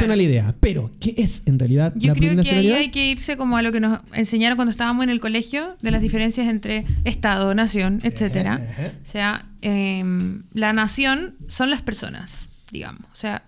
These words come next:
Speaker 2: por eso uno dice, "Yo tengo, tengo nacionalidad chilena". Em,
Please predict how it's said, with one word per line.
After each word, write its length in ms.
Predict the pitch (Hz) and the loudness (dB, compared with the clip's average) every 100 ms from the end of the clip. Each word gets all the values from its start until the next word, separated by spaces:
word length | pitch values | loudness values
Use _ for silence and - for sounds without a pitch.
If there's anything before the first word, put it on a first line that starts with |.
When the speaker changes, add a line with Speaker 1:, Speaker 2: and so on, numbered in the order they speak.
| - | -6
Speaker 2:
por 100 | 233 | -4
eso 120 | 254 | 0
uno 100 | 254 | 0
dice, 220 | 208 196 | 0 0
"Yo 120 | 202 208 | -2 -2
tengo, 280 | 233 247 - - | -4 -6 -8 -4
tengo 200 | 247 247 | 0 0
nacionalidad 560 | 240 247 247 262 - | 0 0 0 0 -2
chilena". 480 | - 190 165 - - - - - - - - - | -6 -6 -6 -10 -12 -12 -16 -20 -20 -20 -14 -4
Em, 760 | 208 202 190 190 196 - 214 | -2 0 -2 -4 -10 -12 -16